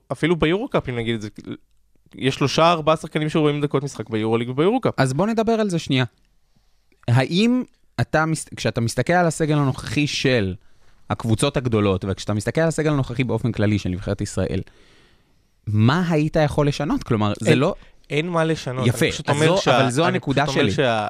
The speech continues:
Speaker 1: שהבעיה, או שמה שהולך להיות בקיץ, זה ציפיות מוגזמות, הכנה לא יותר מדי טובה, ואולי אכזבה. וצריך,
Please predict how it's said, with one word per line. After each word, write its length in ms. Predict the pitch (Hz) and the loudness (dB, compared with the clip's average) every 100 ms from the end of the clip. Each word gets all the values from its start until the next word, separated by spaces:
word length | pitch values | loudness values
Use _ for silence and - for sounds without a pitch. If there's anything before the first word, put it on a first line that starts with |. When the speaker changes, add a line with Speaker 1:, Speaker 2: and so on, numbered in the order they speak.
| - _ | -8 _
Speaker 1:
שהבעיה, 760 | 117 110 120 110 110 123 143 139 127 - _ _ _ _ - 120 | -20 -8 -2 -2 -2 2 2 2 -2 -20 _ _ _ _ -10 -6
או 180 | 107 | -6
שמה 320 | 117 123 127 135 | -4 -2 0 0
שהולך 360 | 127 120 - | -2 -4 -4
להיות 220 | 120 117 | -6 -6
בקיץ, 600 | 120 - 131 175 - - _ _ _ _ _ _ - - - | -8 -4 0 0 -2 -14 _ _ _ _ _ _ -20 -20 -12
זה 300 | 113 113 107 - _ | -4 -2 -2 -6 _
ציפיות 500 | - 120 - 120 139 | -10 -8 0 2 2
מוגזמות, 580 | 165 135 127 131 165 - - _ _ _ _ - | 0 -2 0 2 0 -2 -14 _ _ _ _ -4
הכנה 400 | 113 87 131 139 120 _ _ _ | -2 0 2 2 0 _ _ _
לא 180 | 107 113 | -2 0
יותר 200 | 135 160 | 2 2
מדי 220 | 160 165 | 4 2
טובה, 280 | 165 170 226 262 - - _ _ _ - | 2 2 0 -2 -12 -20 _ _ _ -4
ואולי 400 | 139 170 196 208 | 0 4 4 2
אכזבה. 380 | - 185 175 180 - - | 0 0 0 0 -4 -10
וצריך, 500 | 135 143 165 190 214 | -4 -2 0 -2 -4